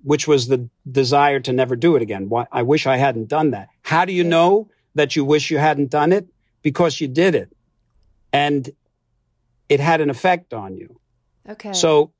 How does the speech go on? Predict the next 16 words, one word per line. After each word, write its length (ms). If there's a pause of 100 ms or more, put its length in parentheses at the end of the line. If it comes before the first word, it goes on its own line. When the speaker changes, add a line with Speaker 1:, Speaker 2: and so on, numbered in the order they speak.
(180)
Speaker 1:
you, 180
you 240
have 440
to 140
do 380
it 340 (480)
in 140
order 220
to 160
know 580 (120)
that 180
it's 140
not 200
what 200
you 80
want. 340